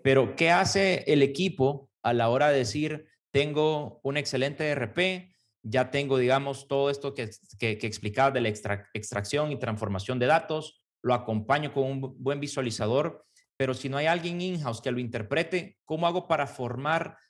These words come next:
a mi equipo dentro de esta cultura de Data Driven Company? ¿A dónde los mando? ¿Qué tienen que estudiar? ¿Lo tengo que mandar a un posgrado?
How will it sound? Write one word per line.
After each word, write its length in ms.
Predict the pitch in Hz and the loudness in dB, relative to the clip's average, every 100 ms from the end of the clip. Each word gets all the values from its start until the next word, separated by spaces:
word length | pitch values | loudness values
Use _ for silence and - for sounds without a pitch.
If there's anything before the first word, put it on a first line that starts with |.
| _ | _
a 100 | 127 | -4
mi 220 | 139 131 | -2 -4
equipo 680 | 117 101 190 202 101 85 92 _ _ - | -4 -4 -4 -4 -4 -8 -8 _ _ -6
dentro 460 | 113 131 127 123 | 0 0 2 4
de 80 | 117 | 4
esta 280 | 127 151 139 | 4 0 0
cultura 500 | 135 110 147 147 104 | 0 0 0 2 2
de 80 | 101 | 2
Data 240 | 104 104 | 0 0
Driven 300 | 104 104 101 | -2 0 -2
Company? 340 | 135 120 104 107 | -6 -4 -2 0
¿A 60 | |
dónde 220 | 113 135 | 0 0
los 200 | 127 107 | 0 -2
mando? 440 | 110 143 151 107 98 | 0 0 0 -2 -4
¿Qué 100 | 117 | -4
tienen 280 | 127 127 120 | -4 -6 -6
que 60 | |
estudiar? 680 | 110 - 98 113 143 139 107 - _ _ | -10 -6 -2 2 4 2 0 -10 _ _
¿Lo 160 | 113 104 | -6 -2
tengo 180 | 117 107 | -2 -2
que 80 | |
mandar 280 | 123 120 120 | 0 4 4
a 40 | 123 | 4
un 100 | 117 | 0
posgrado? 840 | 113 98 123 139 131 131 127 127 | -4 2 6 6 6 4 2 0